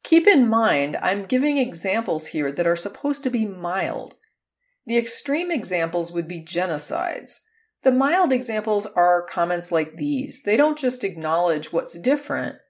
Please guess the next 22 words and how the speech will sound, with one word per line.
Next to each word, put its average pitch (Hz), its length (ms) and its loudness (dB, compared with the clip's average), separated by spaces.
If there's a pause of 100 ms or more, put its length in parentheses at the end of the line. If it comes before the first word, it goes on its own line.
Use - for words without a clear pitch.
(400)
but 220 120 0
they 240 140 8
cast 294 420 -4
one 233 240 0
society 175 680 0
as 156 200 -2
better. 151 600 -2 (640)
While 247 300 8
it's 277 220 2
true 339 280 2
that 226 200 -2
bait 190 240 4
in 233 140 -2
the 247 80 0
U 226 200 4
S 147 240 2
is 175 120 -8
made 175 220 0
up 214 120 -4
of 185 160 -6
raw 160 180 2
fish, - 640 0